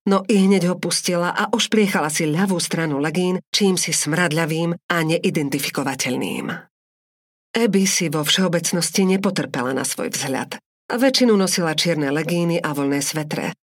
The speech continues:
ale zbieranie odpadkov na ulici a na kolenách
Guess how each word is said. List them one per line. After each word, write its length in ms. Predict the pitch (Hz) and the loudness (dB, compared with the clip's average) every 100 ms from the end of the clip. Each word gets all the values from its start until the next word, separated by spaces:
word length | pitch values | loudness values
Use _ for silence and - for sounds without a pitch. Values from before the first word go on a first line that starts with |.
| 165 | -4
ale 160 | 170 | -2
zbieranie 720 | 160 160 175 208 208 180 156 | -2 0 2 4 4 2 0
odpadkov 560 | 156 185 202 190 - 143 | -4 -4 -4 -4 -2 -2
na 200 | 156 190 | 0 0
ulici 440 | 160 135 - 156 | -2 -4 -6 -4
a 160 | 175 175 | 0 2
na 160 | 175 208 | 2 0
kolenách 640 | 208 156 143 131 - 190 | 0 0 0 -2 -4 -6